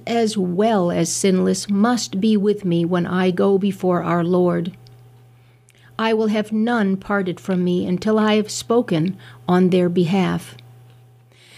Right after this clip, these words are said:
And Saint Columba will remind our Lord that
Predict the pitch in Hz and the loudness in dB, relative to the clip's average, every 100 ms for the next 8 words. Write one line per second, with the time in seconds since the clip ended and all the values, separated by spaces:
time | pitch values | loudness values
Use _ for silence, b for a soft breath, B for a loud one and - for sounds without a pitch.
0 | B B 196 190 226 233 208 - 190 220 | B B 0 2 0 0 -2 -4 -2 0
1 | 214 180 185 185 185 185 196 214 220 214 | 0 0 -2 0 0 0 0 0 -2 -2
2 | 220 208 196 175 185 185 190 - | 0 0 0 -2 -4 -4 -4 -4